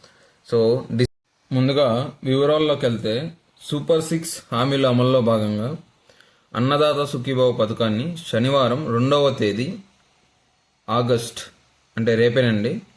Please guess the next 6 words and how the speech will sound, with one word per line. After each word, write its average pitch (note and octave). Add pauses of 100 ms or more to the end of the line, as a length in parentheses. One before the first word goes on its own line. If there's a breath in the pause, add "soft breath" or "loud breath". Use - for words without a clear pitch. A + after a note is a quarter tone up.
(180)
నుంచి A#2+
అమలు A#2+
చేయనట్లు B2+
మన A#2+
ముఖ్యమంత్రి A#2
గారు A2